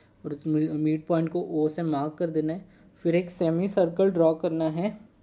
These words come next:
ओ को सेंटर मानना है और ओ से लेकर सी तक की डिस्टेंस को क्या मानना है, रेडियस मानना है। ये दोनों पॉइंट सेम है तो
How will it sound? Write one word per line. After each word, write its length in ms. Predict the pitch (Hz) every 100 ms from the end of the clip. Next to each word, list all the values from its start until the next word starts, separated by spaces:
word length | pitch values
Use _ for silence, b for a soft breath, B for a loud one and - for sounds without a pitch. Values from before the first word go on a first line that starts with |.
| _ _ _ - - - b b b b b - _ _ _ _ _ _ _ -
ओ 140 | 165
को 140 | 165 190
सेंटर 420 | 196 156 156 180
मानना 340 | 196 180 175 185
है 200 | 180 220
और 280 | - 175 175
ओ 240 | 175 170
से 140 | 175 190
लेकर 280 | 180 180 180
सी 260 | - 175
तक 200 | 170 170
की 100 | 185
डिस्टेंस 400 | 170 156 - 165
को 120 | 170 175
क्या 160 | 180
मानना 280 | 170 151 160
है, 80 | 190
रेडियस 440 | 147 139 147 147
मानना 260 | 147 139 139
है। 60 | 143
ये 100 | 160
दोनों 280 | 160 170 180
पॉइंट 260 | 180 185
सेम 300 | - 165 170
है 80 | 165
तो 280 | 165 160